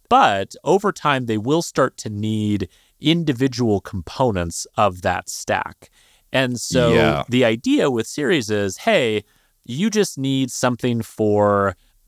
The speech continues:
Speaker 1: billing, or you just need something for contracts, you just need something for treasury management or something for workforce management.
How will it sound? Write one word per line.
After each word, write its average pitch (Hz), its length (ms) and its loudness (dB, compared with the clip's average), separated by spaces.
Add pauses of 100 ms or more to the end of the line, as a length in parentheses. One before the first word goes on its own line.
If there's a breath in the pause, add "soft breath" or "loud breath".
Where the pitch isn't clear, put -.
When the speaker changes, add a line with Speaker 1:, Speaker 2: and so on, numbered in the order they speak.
(120)
Speaker 1:
billing, 92 480 -2
or 110 100 -4
you 127 140 2
just 139 160 -2
need 123 100 -2
something 113 300 -2
for 98 100 -8
contracts, - 680 -6
you 110 80 -2
just 120 180 0
need 113 100 -2
something 104 360 -2
for 101 120 -6
treasury 95 420 0
management 90 500 -4
or 92 40 -4
something 101 300 -2
for 95 180 -2
workforce 92 800 -2
management. 87 540 -8